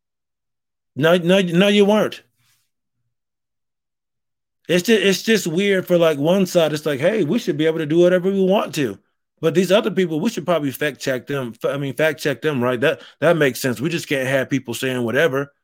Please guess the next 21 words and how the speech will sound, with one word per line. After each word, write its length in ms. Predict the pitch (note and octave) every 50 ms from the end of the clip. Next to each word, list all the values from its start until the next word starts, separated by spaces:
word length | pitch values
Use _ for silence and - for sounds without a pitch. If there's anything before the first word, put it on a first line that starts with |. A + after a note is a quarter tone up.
| _ _ _ _ _ _ _ _ _ _ _ _ _ _ _ _ _ _
You 120 | - C3 D3
can 140 | - F#3+ D#3+
have 160 | F3 E3+ D3
people 240 | F3+ F#3 E3 F3 E3+
on 120 | D#3+ D#3
your 140 | D3+ F3+ G3+
side 360 | - - F3+ E3+ E3 E3 D#3
saying 260 | - E3+ E3 E3 D#3+
whatever, 400 | D#3 D3 D3+ D#3 D#3 F3 F3+ F3 _ - - _ _
just 200 | - D#3 E3 -
like 140 | F3+ F3 E3
this 140 | F3 F3+ F3
whole 200 | E3+ F3 F3+ F3+
thing 260 | F3 F3+ F#3 F3+ F3
with 120 | F3 E3 C#3+
Joe 240 | C3 D#3 E3 F3+
Biden 400 | E3 C#3+ D#3+ E3+ F3 F3+ F#3 E3+
and, 160 | E3+ E3+ E3 C#3+
and, 280 | D#3 E3 E3 E3 -
and, 200 | C3 D#3 D#3+ D#3
um, 420 | D#3+ D#3+ D#3+ D#3 D3+ D#3 D3+ D3